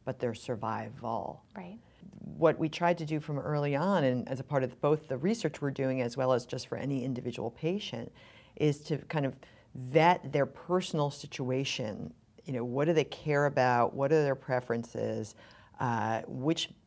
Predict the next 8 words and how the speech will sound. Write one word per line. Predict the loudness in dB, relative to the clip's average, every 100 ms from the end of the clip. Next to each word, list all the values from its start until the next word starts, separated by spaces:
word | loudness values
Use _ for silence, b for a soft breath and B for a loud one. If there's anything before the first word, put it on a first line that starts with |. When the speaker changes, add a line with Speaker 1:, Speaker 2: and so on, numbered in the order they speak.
| -20
Speaker 1:
side | -2 4 4 4
effects | 0 -4 -2
matter | -2 0 0
most | 0 0 0 -2 -6
to | -6
them? | -4 -8 -6 -4 -4 -6 B B B
And, | 0 0 0
and | -4 -6